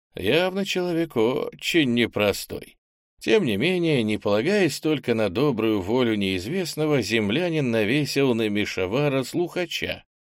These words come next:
как минуты назад сделал то же самое со своей старой знакомой, молодой воровкой Алей по прозвищу Гадюка. «Спасибо, но я только что из-за стола», отказался Андрей, поднимаясь,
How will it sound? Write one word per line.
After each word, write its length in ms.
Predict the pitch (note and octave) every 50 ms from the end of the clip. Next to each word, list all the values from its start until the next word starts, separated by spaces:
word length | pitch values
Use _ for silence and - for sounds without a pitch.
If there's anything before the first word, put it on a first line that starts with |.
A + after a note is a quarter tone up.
| _ _
как 260 | - A#2 A2+ A#2 -
минуты 440 | G#2 A#2 A#2 A#2+ C#3 B2 G#2 A2 G#2
назад 460 | G2 G2+ G2 F#2 C3 D#3+ D#3+ C3+ F#2+
сделал 400 | E2+ E2+ F#2 D#3 F3 D#3+ B2+ A2
то 180 | G#2 - E3 C#3
же 100 | B2 A#2+
самое 480 | A#2+ - D#3 D3+ C3+ A2+ A2 A2 A2 F#2+
со 180 | - A#2+ A2
своей 340 | - - A#2+ C3+ B2+ A#2+ G#2+
старой 400 | - - - C#3 B2+ A2+ A#2 A#2
знакомой, 720 | F#2+ G2 C3 D3 D3 D3 - - - - - - - - _ _ -
молодой 460 | F#3 G#3 G#3+ G#3 G3+ F#3+ G#3 G3+ E3
воровкой 720 | A2+ A#2 D3+ D#3+ D#3+ D3 A#2+ - - - C#3 C#3 - -
Алей 540 | - E3 C3+ F#2 F2 - - - - - _ _ _
по 160 | - C3 A#2+
прозвищу 680 | - G#2 G2+ F2+ F2+ F2+ F#2 F2 - - F2+ F#2+ -
Гадюка. 680 | - - G#2+ A#2+ A2+ F#2+ C#2 - - - - - - _ _ _ _ _ _ _ _ _
«Спасибо, 640 | - - - - A2 A2+ A2 - G3 G#3 E3 A2+ G2
но 120 | F#2+ F#2+
я 440 | F#2+ F#2 F#2+ F#2 F#2 F2+ F2 F2+ F2+ _ _ _ _ _ _
только 260 | - G#2 G2 F#2 -
что 180 | - - - G#2+ G#2+
из-за 220 | G2+ F#2 F#2 G#2+ G2+
стола», 480 | - - - G#2 F#2 E2+ F2 E2 - _ _ _ _ -
отказался 720 | G2 G2 - - G2+ F#2 F#2 F#2+ F#2+ F2+ E2+ - F#2 F2+
Андрей, 320 | F#2 F2+ F2 F#2 F#2+ G2 F#2+
поднимаясь, 880 | - G2+ F#2 E2+ F2 F2+ F2+ F#2 A#2 C3+ C#3+ C#3+ C#3 C3+ - - -